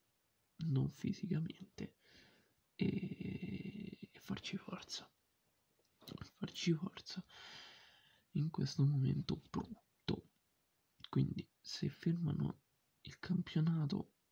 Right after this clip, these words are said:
io non c'ho nulla da dire, se va avanti deve essere portato avanti in sicurezza. Quindi ragazzi, il video finisce qui, commentate, iscrivetevi al canale attivando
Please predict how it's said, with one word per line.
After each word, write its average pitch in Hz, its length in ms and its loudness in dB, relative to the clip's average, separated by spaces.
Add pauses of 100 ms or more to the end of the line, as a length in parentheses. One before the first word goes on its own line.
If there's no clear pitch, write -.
(160)
io 135 180 8
non - 160 4
c'ho - 180 -6
nulla - 400 -4
da - 120 -6
dire, - 240 -10 (140)
se - 240 2
va 165 180 0
avanti 180 600 0
deve 135 320 4
essere 165 320 0
portato - 420 -4
avanti - 380 -4
in 180 60 4
sicurezza. - 680 -4 (260)
Quindi 190 420 6 (680)
ragazzi, - 680 -4
il 135 240 4
video 139 300 4
finisce - 500 0
qui, - 160 -4 (680)
commentate, 139 760 2 (100)
iscrivetevi 143 920 2
al 185 140 -10
canale 165 680 0
attivando 185 680 -2